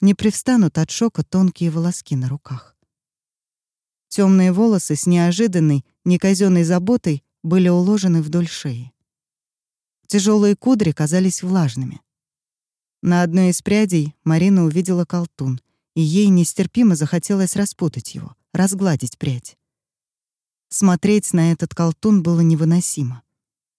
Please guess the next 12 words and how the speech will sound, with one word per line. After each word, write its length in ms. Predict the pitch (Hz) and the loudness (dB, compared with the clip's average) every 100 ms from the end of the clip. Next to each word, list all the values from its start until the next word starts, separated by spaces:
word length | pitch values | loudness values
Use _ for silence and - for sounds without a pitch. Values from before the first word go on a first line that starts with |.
| _ | _
Более 360 | 185 208 240 175 | -2 0 2 2
невыносимо, 720 | 151 147 156 160 - 214 170 | 2 2 2 0 0 0 0
чем 220 | - 151 | 0 0
на 100 | 151 | 0
холодность 580 | 143 170 151 139 151 - | 0 -2 0 0 -4 -6
кожи, 380 | - 156 117 151 _ _ _ _ _ - | -8 -8 -8 -14 _ _ _ _ _ -2
на 200 | 175 170 | 2 2
тускло 400 | - 214 - 175 | 2 -2 0 0
мерцающую 800 | 165 160 - 185 180 165 - 160 | 2 0 -2 0 0 -2 -2 -2
полоску 500 | - 156 180 - 156 | -2 -2 -2 -4 -6
приоткрытого 720 | - 156 151 - 165 147 151 | -2 -2 -2 -6 -6 -4 -4
глаза. 420 | 151 131 117 143 | -4 -4 -6 -14